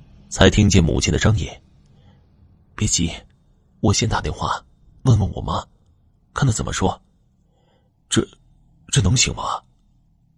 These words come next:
显然，父亲不相信丈母娘的本事。“试一试吧，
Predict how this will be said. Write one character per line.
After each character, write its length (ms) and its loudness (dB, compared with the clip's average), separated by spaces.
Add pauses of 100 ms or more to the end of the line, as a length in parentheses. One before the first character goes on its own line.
(680)
显 220 6
然， 220 0 (640)
父 260 8
亲 220 4
不 180 0
相 380 2
信 220 4
丈 200 2
母 60 -4
娘 160 -4
的 80 -8
本 180 -8
事。 240 -12 (1120)
“试 220 2
一 100 2
试 180 -2
吧， 300 -4